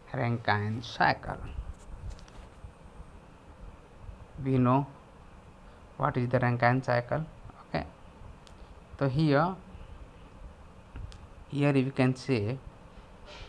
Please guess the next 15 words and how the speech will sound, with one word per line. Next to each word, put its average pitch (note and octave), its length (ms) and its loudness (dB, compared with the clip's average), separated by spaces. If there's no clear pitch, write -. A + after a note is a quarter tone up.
here C#3 340 0
you C3 140 -2
can B2+ 280 2
say A2 560 -2
this C3+ 160 -4
is C#3 180 2
the, A#2+ 400 4
uh, A#2 320 -6
steam C#3 280 0
power A#2+ 500 6
generator। B2 560 0
Okay, C3+ 260 -2
steam - 280 -4
power A#2+ 200 0
generator। B2 540 -2